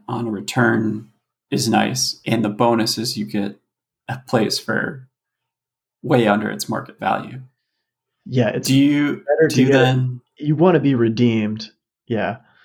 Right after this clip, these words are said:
Speaker 2: Rather
Speaker 1: But do you have to, I guess you paid the city for taxes, so they're not gonna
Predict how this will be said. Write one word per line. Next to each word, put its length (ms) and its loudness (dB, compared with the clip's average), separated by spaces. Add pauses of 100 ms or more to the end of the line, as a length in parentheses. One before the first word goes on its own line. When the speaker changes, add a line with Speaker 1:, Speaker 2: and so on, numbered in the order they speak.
(440)
Speaker 2:
Rather 180 4
Speaker 1:
But 80 0
do 80 0
you 120 4
have 200 2
to, 220 -4 (240)
I 80 2
guess 240 2
you 80 2
paid 260 0
the 80 0
city 280 2
for 140 -8
taxes, 680 -4
so 120 -4
they're 200 -4
not 260 0
gonna 560 -2